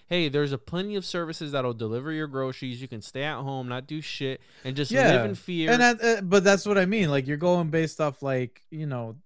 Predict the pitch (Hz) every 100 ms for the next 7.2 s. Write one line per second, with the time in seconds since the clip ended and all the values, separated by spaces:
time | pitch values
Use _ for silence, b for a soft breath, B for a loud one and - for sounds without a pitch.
0 | - 147 139 156 139 - 165 151 - 143
1 | 131 127 123 160 165 117 135 196 190 156
2 | 160 165 151 147 135 _ - 139 139 139
3 | 135 131 131 123 113 170 190 160 - 131
4 | 127 b b b b b 160 - 208 190
5 | 190 175 151 175 165 160 147 131 147 175
6 | 143 127 123 120 - _ _ _ 254 214
7 | 117 107